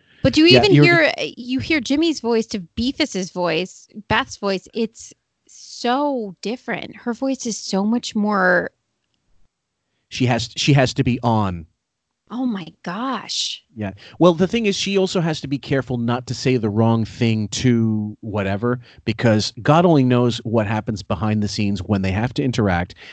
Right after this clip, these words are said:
Speaker 2: and he's pissed off with her, 'cause he's a pa-, he's always a passive-aggressive king baby. He won't say anything in the moment. He'll wait a week later, two weeks later, maybe even a month, and bring it up when there's something that really, when it makes no sense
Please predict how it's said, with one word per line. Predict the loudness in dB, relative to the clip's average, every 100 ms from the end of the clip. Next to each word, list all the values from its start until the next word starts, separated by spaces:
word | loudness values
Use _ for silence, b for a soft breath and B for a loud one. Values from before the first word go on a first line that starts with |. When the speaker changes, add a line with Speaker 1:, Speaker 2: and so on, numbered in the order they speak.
| B
Speaker 2:
and | -2 0
he's | 2 0 0
pissed | -4 0 0 2
off | 0 0
with | -6
her, | -6 -6
'cause | -4 -2
he's | -2
a | 0
pa-, | 0 0
he's | 0 2
always | 2
a | 0
passive-aggressive | -2 -2 -2 -4 -4 -4 -8
king | -6 -4
baby. | 0 0 0 -6 B B B
He | -2 2
won't | 6 6 6 0
say | -8 -2 -2 -2
anything | -4 -4 -4 -2
in | -2
the | -2
moment. | 2 2 2 -2
He'll | -2 -2
wait | 0 -2 -2
a | -2
week | -2 -2 -2
later, | -2 -2 -4
two | -6 -4
weeks | 0 -2 -2
later, | -4 0
maybe | 2 2
even | 2 2
a |
month, | 2 4 4 2 -4 -18 b b
and | -6 0
bring | 2 4
it | 2
up | 0 -2 -10 _ _ -4
when | 0 2 0 -4
there's | -4 -4
something | -2 -2 -2 0
that | -2 -2 _ _
really, | -4 0 2 2 0 -2
when | -2 0
it | 2
makes | 0 0
no | -2
sense | -4 -4 -6 -6 -18